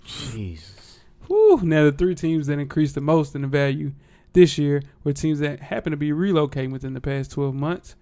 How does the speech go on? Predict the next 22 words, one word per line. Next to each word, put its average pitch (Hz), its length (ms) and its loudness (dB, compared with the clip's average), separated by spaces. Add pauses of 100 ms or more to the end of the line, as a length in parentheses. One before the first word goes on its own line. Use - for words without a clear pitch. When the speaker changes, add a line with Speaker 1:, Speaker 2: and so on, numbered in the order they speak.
(120)
Speaker 2:
the 143 80 -4
Rams, 139 460 -4
Raiders, 135 500 -6
and 131 160 -18
Chargers. 156 600 -4
The - 80 -12
Rams, 143 420 -10 (360)
uh, 135 140 2
value 135 380 0
went 139 180 -2
up 143 260 -4
to 127 140 -10
two 147 280 -6
point 135 380 -8
nine 151 400 -4
billion. 151 420 -4
Before 135 260 -10
that, 139 120 -6
it 143 60 -10
was 135 140 -10
one 131 180 -12
point 131 320 -12